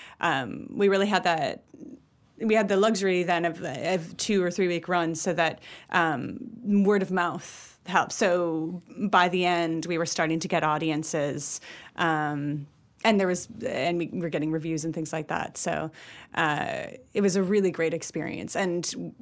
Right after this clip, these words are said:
one of the things that you know is why we love the Civic is that warm welcome, and that still continues. And I mean, I'm still blown away as a theater, you know, as the company member,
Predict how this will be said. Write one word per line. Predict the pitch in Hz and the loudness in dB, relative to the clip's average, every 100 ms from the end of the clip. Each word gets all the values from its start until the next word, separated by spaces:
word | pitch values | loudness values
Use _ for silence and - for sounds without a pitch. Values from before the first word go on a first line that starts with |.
| - | -2
one | 208 | 0
of | 190 | 0
the | 180 | 0
things | - 160 160 | 0 0 -2
that | 156 - | -4 -2
you | 208 226 | 0 2
know | 175 156 | 0 -2
is | 160 | 0
why | 165 160 | 0 0
we | 180 220 | 0 0
love | 180 135 135 139 | 0 0 -2 -8
the | - | -6
Civic | 165 165 104 - | -4 -2 -4 -6
is | - 160 | -4 -2
that | 156 - | -2 -2
warm | 160 160 | -4 -4
welcome, | 165 165 - - - - - - | -6 -6 -8 -8 -10 -16 -20 -4
and | 180 | 0
that | 165 - - | 0 -2 -4
still | - - 202 | -4 0 0
continues. | 180 190 - 170 151 156 110 - - - | 2 -2 -2 -2 -2 -4 -6 -6 -6 -4
And | - 156 151 151 160 - - | -4 -2 -2 -2 -4 -6 -2
I | 190 | 0
mean, | 180 | 2
I'm | 175 | 2
still | 190 - | 2 0
blown | 165 170 | 0 0
away | 160 160 156 156 | 0 0 0 0
as | 147 165 | -2 -4
a | |
theater, | 160 - 170 160 160 - | -4 -2 0 0 -2 -2
you | - 196 | 2 2
know, | 170 | 4
as | 180 190 | 2 2
the | - | -2
company | 190 247 226 175 | 0 0 2 0
member, | 160 151 143 | -2 -2 -2